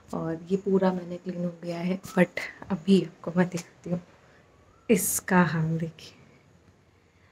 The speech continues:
ये है इस room का हाल और ये अभी भी ऐसा है क्योंकि इतनी space ही नहीं है। समझ में नहीं आ रहा है कि इतने सारे कपड़े हम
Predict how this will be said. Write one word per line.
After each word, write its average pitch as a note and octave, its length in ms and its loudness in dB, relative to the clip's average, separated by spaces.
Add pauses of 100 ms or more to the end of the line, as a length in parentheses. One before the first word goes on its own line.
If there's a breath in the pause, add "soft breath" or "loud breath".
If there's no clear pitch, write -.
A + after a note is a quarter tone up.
(200)
ये G3+ 300 4
है G3+ 240 -4 (100)
इस A3 200 -4
room F#3+ 300 4
का F#3 200 -4 (100)
हाल F3 340 -4 (500 loud breath)
और F3 340 -8
ये F#3+ 240 4 (100)
अभी G#3 360 4
भी G#3 160 6
ऐसा F3+ 260 2
है F#3 160 0
क्योंकि G#3 320 2
इतनी G#3 320 4
space F#3 460 4
ही A3 80 10
नहीं G3 220 10
है। G#3 60 10
समझ F3+ 360 4
में G3 80 10
नहीं F#3+ 200 12
आ E3 120 2
रहा F#3 120 0
है F#3+ 60 6
कि G3 140 -2
इतने G3 300 0
सारे F3+ 320 -4
कपड़े F3+ 400 0
हम F3+ 240 4